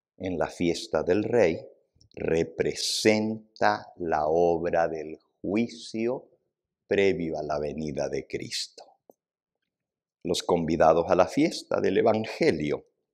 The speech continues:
son aquellos que profesan servir a Dios, aquellos cuyos nombres están escritos en el libro de la vida. Pero no todos los que profesan ser cristianos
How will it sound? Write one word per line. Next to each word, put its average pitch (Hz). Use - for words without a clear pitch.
son 87
aquellos 92
que -
profesan -
servir 73
a 73
Dios, -
aquellos 120
cuyos 107
nombres 117
están 107
escritos -
en 92
el 82
libro 82
de 78
la 73
vida. 76
Pero 113
no -
todos 185
los 95
que 98
profesan 92
ser 87
cristianos 139